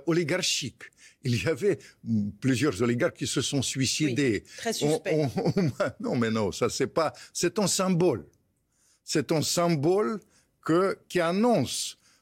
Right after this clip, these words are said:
Speaker 1: ce que les Russes appellent un nouveau système, un système mobilisateur, avec un personnage, encore une fois, pour revenir aux références historiques de mon livre, de Staline, néo-stalinien, qui, qui revient, et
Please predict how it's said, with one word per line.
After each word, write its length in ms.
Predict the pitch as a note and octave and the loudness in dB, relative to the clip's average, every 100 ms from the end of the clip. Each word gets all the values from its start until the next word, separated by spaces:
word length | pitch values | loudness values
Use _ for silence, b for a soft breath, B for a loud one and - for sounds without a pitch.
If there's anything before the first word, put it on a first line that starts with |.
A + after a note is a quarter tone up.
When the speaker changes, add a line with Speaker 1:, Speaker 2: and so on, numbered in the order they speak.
| b | b
Speaker 1:
ce 180 | - | -2
que 240 | F3 - C#3+ | 0 0 2
les 220 | B2 B2 | 4 4
Russes 280 | A#2+ B2 - | 2 0 0
appellent 600 | A#2 - C3 A#2 F#2+ F2 _ _ | -4 -2 -2 0 -4 -10 _ _
un 120 | A#2+ | 0
nouveau 320 | A2+ A#2+ D#3+ | 4 4 2
système, 680 | A3 G#3+ - - D#3 D#3+ F#3 G#3+ - | 2 0 -4 -2 -2 -2 -6 -10 -4
un 120 | B2 | -2
système 440 | - C#3 - C#3 G#2+ | -2 -4 -2 0 2
mobilisateur, 1040 | D#3+ A#3 A3 G#3+ F3+ F#3+ - E3 D#3+ F3 - B B B - | 2 2 2 2 4 2 4 2 2 -2 -6 B B B -2
avec 300 | C3 C#3 - | 0 0 0
un 100 | B2+ | 0
personnage, 880 | C3 A#2 - B2+ C3+ B2+ G#2 - - b b | 0 -2 0 0 2 0 0 -4 -10 b b
encore 340 | G#2 G#2 A#2+ A2+ | -4 -2 2 2
une 120 | G#2 | 2
fois, 300 | - A2 G#2 | 2 0 0
pour 140 | A#2 | 0
revenir 460 | G#2+ G#2+ A2 A2 F2+ - | 2 4 4 2 0 0
aux 80 | |
références 520 | A2 G#2 A2+ G#2+ G#2 - | 0 2 2 0 0 -4
historiques 460 | F#2+ - G#2+ G2 | -4 0 0 0
de 80 | F#2 | -2
mon 200 | G2+ G2+ | 0 2
livre, 320 | A2+ F#3 G3+ D3 B B - | 2 2 0 -2 B B -6
de 220 | G2+ B2 | 0 0
Staline, 500 | - - B2+ B2+ D3+ | 0 -2 0 2 2
néo-stalinien, 1000 | A3+ G3+ C#3+ - D3 C3 B2 A2+ F#2 E2+ b b b _ | 2 2 0 0 0 2 2 0 -2 -6 b b b _
qui, 340 | - B2 A2 | 0 0 0
qui 180 | - C3+ | -2 0
revient, 580 | A2+ A2 G2+ A#2+ D#3+ G#3 - B B B | 2 2 2 0 0 -2 -6 B B B
et 340 | D3 F#3 G#3 | -2 0 0